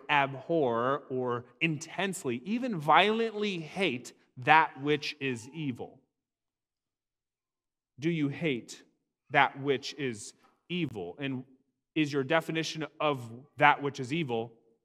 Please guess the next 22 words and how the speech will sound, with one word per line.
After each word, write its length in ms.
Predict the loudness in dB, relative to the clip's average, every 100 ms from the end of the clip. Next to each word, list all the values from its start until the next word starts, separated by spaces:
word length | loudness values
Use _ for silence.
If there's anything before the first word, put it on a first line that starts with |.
| _ _ _ _ -12
in 100 | -6
line 260 | -6 -6
with 200 | -8 -8
what 140 | -10 -4
God 200 | -4 -4
would 140 | -6
call 280 | -10 -10 -10
evil? 340 | -10 -12 -12 -20 _ _ _ _ _ _ _ _ _ _ _ 0
One 200 | 0 2
cannot 440 | 0 2 0 -4 -12
love 480 | 0 6 8 6 2
without 300 | -2 2 2
also 500 | 2 -2 -6 -6 -8 _ _
hating. 480 | 0 4 4 2 -8 -18 -20 _ _ _ _ -4
They 80 |
are 80 | -4
two 200 | -2 -4
sides 540 | 2 4 6 4 -4 -18 _ _ -8
of 100 | -6
the 80 |
same 380 | -2 0 0 -4
coin. 340 | -4 -2 -2